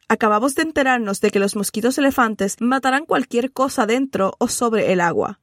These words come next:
incluso si no tienen hambre. Otro problema que tengo con su conclusión es que los mosquitos elefantes solo florecieron en un área con muy pocas personas alrededor. Las ciudades y pueblos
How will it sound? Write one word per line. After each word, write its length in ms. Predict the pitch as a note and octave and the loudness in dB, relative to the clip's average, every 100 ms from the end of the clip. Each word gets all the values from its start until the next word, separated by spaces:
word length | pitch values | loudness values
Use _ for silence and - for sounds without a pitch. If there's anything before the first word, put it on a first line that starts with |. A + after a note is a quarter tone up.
| _ | _
incluso 500 | A3+ - C#4+ E4 C4 | -4 0 0 0 0
si 140 | A3 | -2
no 100 | F#3+ | -2
tienen 300 | F#3 G3 G3+ | -2 -2 0
hambre. 420 | E3+ D#3+ - F3+ _ _ _ | 0 -2 -6 -8 _ _ _
Otro 260 | - C4 F4+ | -4 -2 0
problema 340 | F#4+ F4 D#4+ | 0 0 -2
que 120 | C4 A3+ | -4 0
tengo 260 | A3+ A3+ | 0 0
con 140 | G3 G3+ | -2 -2
su 160 | G#3 | -2
conclusión 720 | G3+ A3+ C4 B3 - F3+ F#3 - | -2 -2 -2 0 0 -2 -4 -4
es 160 | A#3+ | -2
que 80 | D#4+ | 0
los 180 | D4+ C#4+ | -2 0
mosquitos 480 | C4+ - C4+ C#4 C#4+ | -2 -2 -2 0 0
elefantes 640 | C#4 C4+ A3+ G#3+ G#3 - | 0 0 -2 -2 -4 -4
solo 360 | G#3+ - C4+ E4+ | -8 -2 -2 -2
florecieron 720 | - D4 A#3 - C4 A3+ G3+ | -2 0 0 0 0 0 -2
en 120 | G#3 | -2
un 100 | A#3 | 2
área 300 | B3 A#3 G#3+ | 2 2 2
con 160 | G3+ G3+ | 2 2
muy 180 | A#3+ D#4 | 2 2
pocas 380 | G#3 F#3+ G#3+ - | 0 0 -2 -2
personas 440 | A3 B3 A#3+ A#3 | -4 -2 -2 0
alrededor. 680 | G3+ F#3+ F3+ F#3 F3+ F3+ F#3+ _ _ | 0 0 0 2 0 -2 -6 _ _
Las 200 | G3+ G#3+ | -2 0
ciudades 500 | - G#3+ G3 G3+ A#3+ | 0 0 2 0 0
y 80 | - | -2
pueblos 500 | C#4+ C#4 A3+ A3+ - | 0 2 2 0 -4